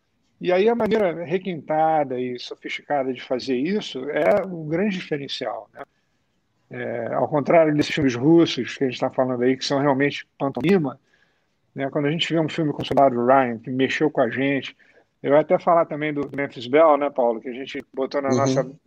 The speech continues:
Speaker 1: mesma lista, e, e o, e eu vi o Memphis Belle no cinema, em noventa e um, né, se não me engano foi
Speaker 2: É,
Speaker 1: isso,
Speaker 2: noventa e um.
Speaker 1: foi?
Speaker 2: É. Uhum.
Speaker 1: Em noventa e um. E eu achei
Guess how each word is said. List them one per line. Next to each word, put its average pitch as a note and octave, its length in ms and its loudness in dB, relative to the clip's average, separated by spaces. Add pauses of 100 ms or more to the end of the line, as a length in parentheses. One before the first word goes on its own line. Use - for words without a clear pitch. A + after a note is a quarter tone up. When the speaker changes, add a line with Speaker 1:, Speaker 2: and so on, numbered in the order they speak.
(100)
Speaker 1:
mesma C#3+ 320 0
lista, D3 500 -2 (480)
e, D#3+ 280 -6
e D#3+ 80 4
o, E3 280 4
e E3+ 300 2
eu F#3+ 160 8
vi E3+ 140 0
o A#3+ 60 4
Memphis G3+ 340 0
Belle E3 200 6
no E3+ 80 -2
cinema, F3+ 560 -4 (160)
em C3+ 160 -10
noventa C#3 440 -2
e C3+ 100 0
um, F#3+ 180 -2
né, E3+ 220 -4
se D3+ 160 -10
não C#3 60 -8
me C3 80 -6
engano D3 180 -4
foi C3 160 -4
Speaker 2:
É, A#2 60 2
Speaker 1:
isso, A2 160 6
Speaker 2:
noventa A#2 340 0
e B2 40 2
um. G#2+ 100 0
Speaker 1:
foi? D#3+ 260 2 (160)
Speaker 2:
É. F#2+ 200 -4 (600)
Uhum. A#2+ 320 -4 (1160)
Speaker 1:
Em C#3+ 60 -16
noventa C#3+ 280 -4
e - 20 -6
um. - 40 -16 (360)
E F3 80 4
eu G3+ 120 8
achei A#3+ 380 0